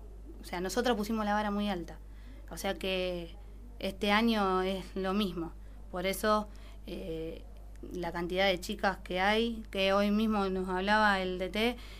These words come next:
en el entrenamiento, de que en los partidos estos que tuvimos el miércoles, las tres jornadas, quedó muy conforme, se le hace muy, si hoy tienen que reducir el equipo, se les hace muy difícil por el hecho de que todo lo que él pidió y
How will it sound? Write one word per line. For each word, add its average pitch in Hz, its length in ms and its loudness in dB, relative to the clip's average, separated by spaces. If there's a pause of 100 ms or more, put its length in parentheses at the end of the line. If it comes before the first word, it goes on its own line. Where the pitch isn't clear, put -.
(180)
en 180 160 0
el 180 80 0
entrenamiento, 185 720 2
de 185 260 2
que 170 500 -4 (800)
en 175 440 2
los 175 140 0
partidos 196 380 0
estos 208 180 -4
que 196 100 -4
tuvimos 202 420 -2
el 190 140 -2
miércoles, 240 580 2 (160)
las 190 160 -8
tres 202 140 -6
jornadas, 214 500 2 (560)
quedó 202 240 2
muy 233 280 4
conforme, 233 760 2 (120)
se - 200 -6
le 202 100 2
hace 220 180 0
muy, 226 460 4
si - 160 -2
hoy 233 120 6
tienen 233 320 2
que 202 140 0
reducir 208 380 0
el 220 100 0
equipo, 220 220 -2
se 208 120 -4
les 190 120 -2
hace 220 240 2
muy 254 400 8
difícil 269 600 0 (560)
por 190 140 2
el 196 140 4
hecho 240 200 2
de 208 200 2
que 185 480 2 (420)
todo 262 220 8
lo 233 160 6
que 220 220 4
él 240 160 4
pidió 247 600 6
y 185 400 0